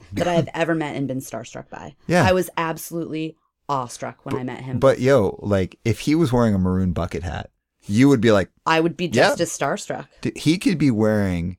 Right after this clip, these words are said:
Speaker 2: his pants as a hat and his hat as pants, and I would be like,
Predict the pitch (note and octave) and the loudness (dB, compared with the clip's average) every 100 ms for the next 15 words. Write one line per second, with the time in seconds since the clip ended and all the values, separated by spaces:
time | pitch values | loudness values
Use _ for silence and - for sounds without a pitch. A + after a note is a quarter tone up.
0 | _ - G2+ - - A2+ A#2 C3 G#2 F#2+ | _ -4 -4 -4 -4 -2 -2 -2 -4 -4
1 | - G2 D#2 - _ _ - G#2 F#2+ - | -2 -4 -6 -10 _ _ -6 0 0 0
2 | G2+ G#2 - - - E2 - - - - | 0 0 -2 -6 -6 -6 -8 -14 -10 -6
3 | F#2 F#2 E2+ D#2+ | -2 -2 -2 -6